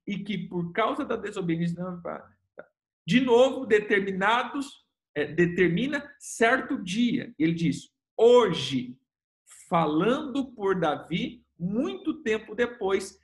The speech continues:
segundo antes foram declarado. Hoje, se ouvirdes a sua voz, não endureçai o vosso coração." Então, o dia de hoje é muito determinante sobre nós.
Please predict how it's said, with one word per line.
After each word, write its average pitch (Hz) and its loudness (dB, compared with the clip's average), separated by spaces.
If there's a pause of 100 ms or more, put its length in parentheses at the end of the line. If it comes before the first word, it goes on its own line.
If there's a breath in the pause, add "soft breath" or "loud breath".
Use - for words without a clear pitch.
(120 soft breath)
segundo 190 -4
antes 170 -2
foram 160 -6
declarado. 147 -4 (280)
Hoje, 196 6
se - -6
ouvirdes 165 -2
a 254 -2
sua 226 -6
voz, 165 -2 (400)
não 240 2
endureçai 180 -4
o 165 -10
vosso 165 -4
coração." 170 -2 (1400)
Então, 196 -2
o 190 -2
dia 175 -2
de 330 -2
hoje 202 -2 (260 soft breath)
é 180 2
muito 196 -2
determinante 226 0
sobre - -12
nós. - -14